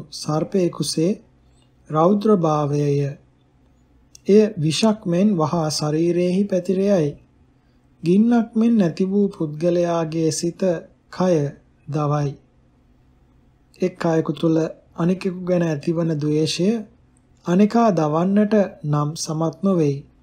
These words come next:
එය ද්වේෂය ඇති වූ තැනැත්තාගේ සංතානය දවන්නට, වෙවුලවන්නට,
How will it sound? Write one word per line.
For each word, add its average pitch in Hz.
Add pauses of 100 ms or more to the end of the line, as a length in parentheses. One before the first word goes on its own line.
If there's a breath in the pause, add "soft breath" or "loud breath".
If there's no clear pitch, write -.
(1000)
එය 175 (120)
ද්වේෂය 160
ඇති 180
වූ 208
තැනැත්තාගේ 180
සංතානය 165
දවන්නට, 160 (760 soft breath)
වෙවුලවන්නට, 165